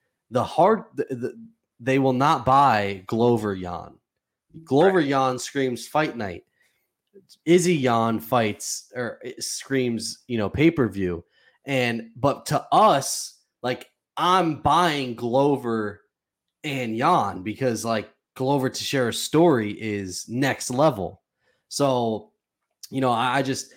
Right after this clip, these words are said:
Speaker 1: you know, it sucks. There's too many casual fans still carrying the sport. Once it starts growing a little bit, maybe it changes a little. But, I mean, I understand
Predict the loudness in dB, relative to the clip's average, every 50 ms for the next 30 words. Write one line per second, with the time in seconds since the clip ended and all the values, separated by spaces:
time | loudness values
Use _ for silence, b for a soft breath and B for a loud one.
0 | b b b b -4 -2 -2 -2 -2 -2 -2 -2 -4 -4 -4 -8 -10 -2 0 0
1 | 2 2 0 -2 0 0 2 2 2 -2 -4 -4 -4 -4 -4 -4 -4 -8 -6 -4
2 | -4 -4 -4 -6 -10 -6 -4 -2 -2 -2 -4 -6 -8 -10 -10 -8 -2 0 2 2
3 | 2 0 -4 -8 _ _ -4 -4 -4 -4 -4 -8 -4 -2 -2 -2 -4 -6 -4 -2
4 | -2 -2 -2 -2 -2 -2 -4 -4 -4 -4 -4 -4 -4 -6 -4 -4 -4 -4 -4 -6
5 | -6 -6 -6 -6 -8 -8 -6 -6 -4 -4 -6 -6 b b b b b b 0 0
6 | 0 0 -2 -2 -2 -2 0 0 0 0 2 2 2 2 2 2 0 -2 -4 -4
7 | -2 -2 0 0 -2 -4 -4 -8 -12